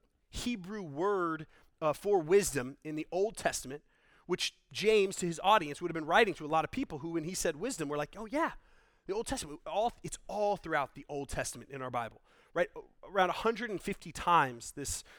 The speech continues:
word and concept of wisdom comes up, and it's really the ability to judge correctly, um, to judge correctly, to follow the best course of action based on knowledge and understanding. Wisdom is the ability to see something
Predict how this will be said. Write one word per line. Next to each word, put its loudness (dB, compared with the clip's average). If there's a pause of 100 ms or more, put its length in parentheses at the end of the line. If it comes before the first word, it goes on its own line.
word 2
and -6
concept -4
of -8
wisdom -6
comes -6
up, 0
and -10
it's -14
really 0
the -2
ability -6 (480)
to -8
judge -2
correctly, -4 (500)
um, -12
to -10
judge 0
correctly, -2
to -6
follow 2
the 0
best 2
course -2
of -2
action 0
based 0
on -2
knowledge -4
and -2
understanding. -6 (280)
Wisdom 0
is 0
the -4
ability -2 (240)
to -8
see 2
something -2